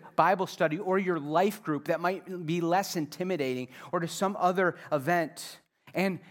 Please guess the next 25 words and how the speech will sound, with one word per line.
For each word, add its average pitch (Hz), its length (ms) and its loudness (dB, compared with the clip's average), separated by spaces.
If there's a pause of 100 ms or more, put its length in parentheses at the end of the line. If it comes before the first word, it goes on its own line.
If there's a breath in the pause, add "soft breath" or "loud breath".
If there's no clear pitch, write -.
(140 loud breath)
and 190 260 2
make 233 220 4
a 240 60 2
plan. 185 840 0 (560 loud breath)
Plan, 214 320 2
what 214 200 6
will 240 100 2
you 202 200 0
do? 147 520 0 (240)
Make 202 240 0
a 233 60 2
strategy, 175 920 0 (220 loud breath)
a 165 60 6
list 214 320 4
of - 80 0
things, 196 560 -4 (360)
of 165 200 2
those 175 280 4
in 196 120 0
your 165 120 2
life. 156 480 2
Make 160 440 0
a 226 40 6
list 208 500 0
and 156 360 0